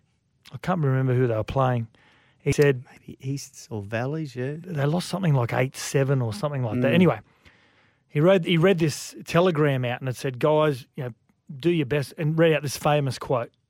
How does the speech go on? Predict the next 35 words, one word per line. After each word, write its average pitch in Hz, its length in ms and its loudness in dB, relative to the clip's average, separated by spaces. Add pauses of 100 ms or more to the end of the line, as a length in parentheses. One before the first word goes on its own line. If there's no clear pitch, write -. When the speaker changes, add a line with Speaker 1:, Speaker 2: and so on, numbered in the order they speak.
(160)
Speaker 1:
from 143 200 -2
Vince, 143 200 -4 (200)
Vince 139 360 -4
Lombardi. 120 500 0
At 143 60 -8
the 156 140 2
end 170 100 6
of 147 80 4
it, 131 80 -6
it 120 80 -10
said, 135 340 -4 (460)
"All 175 160 4
the 151 100 4
best, 131 440 -4 (520)
Vince 143 320 0
Lombardi, 131 480 2
Green 127 240 -2
Bay 120 160 -2
Packers." - 600 -10 (120)
And 160 120 2
everyone 170 320 4
went, 131 120 -8
and 147 120 -2 (360)
Wayne 208 200 4
Bennett's 170 280 0
telling 135 280 -2
the 110 60 -6
story 156 380 -2
years 127 240 -4
later, 143 200 0
and 117 40 -6
he 117 60 -6
said, 143 180 -12 (720)
"Vince 202 200 -4
Lombardi, 147 520 -2